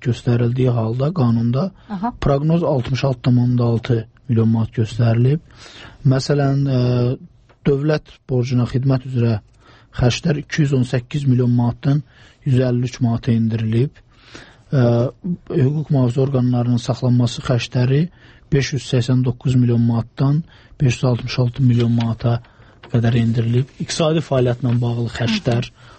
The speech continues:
Speaker 1: hansı ki, o ilin ortasında artırılmışdı, üç yüz iyirmi iki tam onda beş milyon manata artırılmışdı. O, e,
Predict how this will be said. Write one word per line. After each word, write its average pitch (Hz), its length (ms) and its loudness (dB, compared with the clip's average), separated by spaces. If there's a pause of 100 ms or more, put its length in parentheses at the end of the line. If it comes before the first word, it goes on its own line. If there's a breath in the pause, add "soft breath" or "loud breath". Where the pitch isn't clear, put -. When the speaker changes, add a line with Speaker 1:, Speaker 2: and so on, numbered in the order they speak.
(100)
Speaker 1:
hansı 135 320 -2
ki, - 120 -2
o 147 260 2 (320 soft breath)
ilin 147 260 2
ortasında 127 520 -2 (120)
artırılmışdı, 120 880 0 (420 soft breath)
üç - 180 -4
yüz 127 100 4
iyirmi 123 280 2
iki 123 200 -4
tam 117 160 0
onda 117 220 0
beş 117 220 -2
milyon 120 280 2
manata 117 580 -2 (260)
artırılmışdı. 120 800 0 (280 loud breath)
O, 156 120 4
e, 156 340 -4